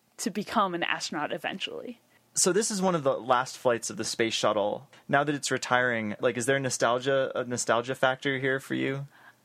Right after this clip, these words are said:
Speaker 1: It's not so much tied to the space shuttle. It's more about the whole access to space and humans being in space. So from that perspective, I think it is a little nostalgic to see that we're not gonna have the symbol of,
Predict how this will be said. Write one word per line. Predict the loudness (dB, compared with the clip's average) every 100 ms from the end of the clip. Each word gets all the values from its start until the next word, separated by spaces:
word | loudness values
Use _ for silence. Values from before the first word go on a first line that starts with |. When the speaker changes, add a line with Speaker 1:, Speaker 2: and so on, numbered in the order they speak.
| _ _ _ 0
Speaker 1:
It's | 2
not | 2 0
so | 0
much | 0 0 -4 _ -12
tied | -4 0 0 0
to | -4
the |
space | -4 -2 -2 0
shuttle. | -2 2 2 2 0 0
It's | -2 0
more | 0
about | 2 2 2 0 _ _ _
the | 0
whole | 2 2 0
access | -4 0 2 2 -2 -8 -10 -20 _ -4
to | -2
space | 0 2 2 2 -4 0
and | 0 0
humans | 2 2 2 -2
being | -2 -2 0 0
in | -2
space. | 2 0 0 -8 -12 -4
So | 2 2
from | 4 2
that | 2 0
perspective, | -2 -2 0 0 2 0 0 0
I | -2
think | 2 0 0 -12 -20 -20 _ _
it | 4 4
is | 4 2
a |
little | 2 2 2
nostalgic | -2 -4 -6 -4 2 2 2 2 -2 -2
to | -4
see | -2 0 2
that | 4 4 0 _ _ _ _ _ -12
we're | -4 2 4 4
not | 2 0
gonna | -2 -4
have | 2 2 2
the | -2
symbol | -2 0 2 4 2 2 0
of, | 2 2 0